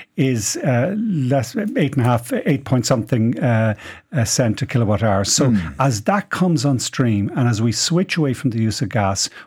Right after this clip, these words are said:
Speaker 1: our prices will come down, will stabilise.
Speaker 2: The first generation of turbines, uh, to, uh, to what extent are, are they coming to the end of their life cycle, and will they need to be replaced as well?
Speaker 1: They are. Uh, a-, and they can and will. It'll be subject to planning constraints.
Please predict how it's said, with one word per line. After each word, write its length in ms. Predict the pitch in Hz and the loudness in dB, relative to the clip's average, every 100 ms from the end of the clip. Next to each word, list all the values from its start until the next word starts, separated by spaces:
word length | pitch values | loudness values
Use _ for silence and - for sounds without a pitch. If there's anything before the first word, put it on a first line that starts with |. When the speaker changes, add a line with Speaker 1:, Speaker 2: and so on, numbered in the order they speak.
| _ - | _ -2
Speaker 1:
our 200 | 135 143 | 0 0
prices 520 | - 139 127 - 101 | 0 0 0 -2 -2
will 280 | 98 117 139 | 0 0 0
come 260 | - 120 | 0 0
down, 300 | 107 107 107 | 2 2 2
will 160 | 107 113 | 0 0
stabilise. 720 | - - 110 104 147 160 - - - - - - | -2 -2 -2 -4 -8 -8 -12 -16 -20 -18 -18 -6
Speaker 2:
The 180 | 190 180 | -2 -2
first 420 | - 208 233 - | -2 0 0 -2
generation 640 | 196 175 151 151 147 143 | -2 0 0 0 0 0
of 120 | 131 113 | -2 -2
turbines, 800 | 127 127 117 107 95 87 80 - - | 0 0 2 0 0 -2 -2 -4 -6
uh, 100 | 127 - - | -6 -6 -4
to, 180 | 160 | -4
uh, 40 | 143 | -4
to 160 | - 151 | -4 0
what 160 | 185 | 0
extent 520 | 175 - 160 151 127 - | -2 -2 0 0 -2 -2
are, 240 | 131 127 120 | 0 0 0
are 100 | 127 | 0
they 220 | 113 131 | 2 0
coming 260 | 117 123 110 | 2 2 2
to 100 | - | 2
the 140 | 107 | 2
end 160 | 107 101 | 4 4
of 80 | 92 | 2
their 160 | 104 | 2
life 220 | 104 92 | 2 0
cycle, 320 | - 90 87 92 | 2 0 0 0
and 100 | 92 | 0
will 80 | |
they 180 | 87 101 | 2 2
need 180 | 98 90 | 2 0
to 60 | - | -2
be 120 | 90 | -2
replaced 500 | 85 - 87 80 - | -2 0 -2 -2 -4
as 140 | 85 | -4
well? 320 | 90 82 67 - _ _ - | -2 -2 -2 -10 _ _ -2
Speaker 1:
They 140 | 131 | 2
are. 360 | 110 117 180 - - - _ | 2 2 0 -4 -14 -20 _
Uh, 380 | 139 127 120 127 - | 0 2 2 2 0
a-, 140 | - | 0
and 240 | 151 123 110 | 2 2 2
they 180 | 117 | 0
can 240 | 107 127 113 | 2 2 4
and 120 | 110 | 4
will. 200 | 104 117 | 4 2
It'll 180 | 156 - | 0 0
be 80 | 123 | -2
subject 400 | - 131 117 - | 0 0 -2 -2
to 80 | 120 | 0
planning 340 | 123 117 120 | 2 2 2
constraints. 720 | - 123 - 139 180 - - | 0 -2 0 0 0 -2 -6